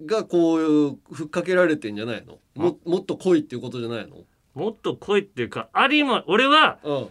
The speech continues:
Speaker 2: 事実だけを、<laughs> 元にね、
Speaker 1: うん。
Speaker 2: 攻撃してたのよ。
Speaker 1: あ、そう。
Speaker 2: 山根、それは分かってくるでしょ？
Speaker 1: うん。
Speaker 2: 事実。
Speaker 1: うん。
Speaker 2: それが、
Speaker 1: うん。
Speaker 2: 最低限のマナーじゃない？
Speaker 1: <laughs> いやいや、わかんないけど。
Speaker 2: 事実だけを言うっていうことがラジオの良さじゃない。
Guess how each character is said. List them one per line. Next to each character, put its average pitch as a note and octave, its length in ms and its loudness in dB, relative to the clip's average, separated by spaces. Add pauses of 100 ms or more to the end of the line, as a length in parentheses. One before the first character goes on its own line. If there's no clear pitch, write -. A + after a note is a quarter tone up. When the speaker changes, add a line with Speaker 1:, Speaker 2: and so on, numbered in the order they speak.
(180)
Speaker 2:
事 B3 340 -2
実 D4 420 0
だ B3 140 2
け D#4 200 2
を、 A3+ 260 4 (340)
<laughs> - 380 -14
元 A3 380 6
に E3+ 140 2
ね、 A3+ 320 2
Speaker 1:
う B2+ 100 -8
ん。 G#2+ 260 -6 (580)
Speaker 2:
攻 B3+ 280 6
撃 A#3+ 340 2
し - 80 -6
て C4+ 160 2
た G#3+ 160 2
の D3+ 100 0
よ。 A2 220 -4 (200)
Speaker 1:
あ、 D3+ 200 2
そ D#3+ 140 0
う。 C#3 60 0
Speaker 2:
山 A#3 280 6
根、 A#3+ 100 4
そ A3+ 160 4
れ C4 60 6
は B3+ 220 6
分 G#3 40 0
か C4+ 80 6
っ A3 60 2
て G3+ 80 2
く F3+ 80 4
る - 20 2
で - 60 -2
し C3 40 -4
ょ？ D3 120 -2 (360)
Speaker 1:
う D3 40 -8
ん。 - 20 -4
Speaker 2:
事 B3 200 4
実。 F#3 360 4
Speaker 1:
う C3 40 4 (100)
ん。 C3 360 -6 (300)
Speaker 2:
そ C4 160 2
れ D#4+ 160 4
が、 D#4 460 4
Speaker 1:
う C3+ 100 -8
ん。 A2+ 160 -8 (400)
Speaker 2:
最 C#4+ 360 2
低 F4+ 300 6
限 C#4 200 4
の G#3+ 140 6
マ C4 180 8
ナ D#4+ 220 6
ー - 20 0
じ G3+ 80 2
ゃ F3 60 2
な D#3 260 2
い？ D4+ 80 -4
Speaker 1:
<laughs> - 80 -14
い D4 160 2
や C4 280 6
い G3 40 0
や、 G#3 240 -2
わ A#3+ 180 -4
か - 140 -10
ん - 0 -
な - 60 -4
い - 20 -18
け D#4 80 -8
ど。 B3+ 160 -4
Speaker 2:
事 C#4+ 200 4
実 B3+ 340 2
だ B3 160 4
け F4 180 4
を E4+ 100 6
言 B3+ 300 4
う - 20 2
っ - 40 -2
て A#3+ 200 2
い A#3+ 380 6
う - 80 -2
こ A#3 140 2
と C#4 120 4
が B3+ 120 4
ラ C#4 200 4
ジ C4 120 0
オ A#3+ 80 4
の F#3+ 100 2
良 A3 160 4
さ B3 140 4
じ G3+ 80 2
ゃ E3+ 80 2
な B2 160 0
い。 - 60 -12